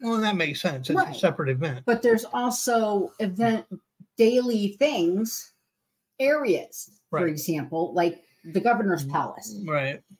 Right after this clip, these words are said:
Speaker 2: If you don't have a ticket,
Speaker 1: Mm.
Speaker 2: you can't get into and tour inside.
Speaker 1: Right. I knew that.
Speaker 2: Right. And there's also certain, um,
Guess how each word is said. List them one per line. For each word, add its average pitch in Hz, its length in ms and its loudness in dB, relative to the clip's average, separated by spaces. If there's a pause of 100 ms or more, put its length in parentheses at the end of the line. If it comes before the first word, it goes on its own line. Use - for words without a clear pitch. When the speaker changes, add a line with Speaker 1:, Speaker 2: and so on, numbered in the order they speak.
(200)
Speaker 2:
If 202 240 0
you 196 140 4
don't 214 280 2
have 202 220 -4
a 202 100 0
ticket, 220 600 2 (180)
Speaker 1:
Mm. 143 140 -8 (160)
Speaker 2:
you 185 220 0
can't 190 480 0
get 160 220 -6 (200)
into 208 800 2
and 170 200 0
tour 185 500 -2 (160)
inside. 175 540 0 (140)
Speaker 1:
Right. 151 300 2 (180)
I 165 40 -4
knew 160 140 -4
that. 131 160 -10 (400)
Speaker 2:
Right. 214 400 0
And 226 140 0
there's 220 200 4
also 190 520 -2 (180)
certain, 196 760 0 (1700)
um, 160 720 0